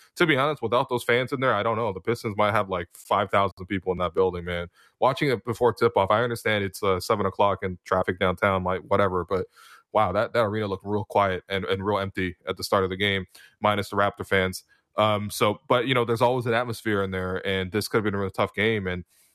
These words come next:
you know, when you think about, a-, again, over the years, like, one thing I would give Dwayne Casey a lot of credit for is he really knows, understands Pascal's game, understands Fred's game, and probably even understands O G's game, right? Guys that he's coached, guys who entered the league when he was the,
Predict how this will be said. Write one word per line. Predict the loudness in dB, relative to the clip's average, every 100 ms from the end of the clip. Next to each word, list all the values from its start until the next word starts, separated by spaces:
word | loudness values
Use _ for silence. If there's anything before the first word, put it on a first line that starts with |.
| -2
you |
know, | 0 2
when | 0
you | -2
think | -2 0
about, | 2 0 -2
a-, | -4
again, | 0 2 0
over | -2
the | -2
years, | -2 -2 -2
like, | -2 -2 _
one | 0 0 2
thing | 0
I | 0
would | 0 -4
give | -4
Dwayne | 0 0
Casey | 0 -2
a | 0
lot |
of | 0
credit | 0 0
for | 0 -2 -2
is | -2
he | -6
really | -2 -2 -2
knows, | -2 -2 -2 -6 _ _ -6
understands | -4 -4 -2 -2 -2
Pascal's | 0 0 2 2 2
game, | 2 0 0
understands | -2 -2 -2 -2
Fred's | 0 0 0
game, | -2 -2 -2
and | -4 0
probably | 0 0
even | -2 -2
understands | -2 -2 0
O | 0
G's | 0 -4 -8
game, | -8 -8
right? | -4
Guys | 0 0
that | -2
he's | -4 -6
coached, | -2 0 0 -2 -14 _ _
guys | 0 2 0 -2
who | -4 0
entered | -2 0
the | 0
league | 0 -4 -4
when | -6 -4
he | -2
was | -2 -2
the, | -4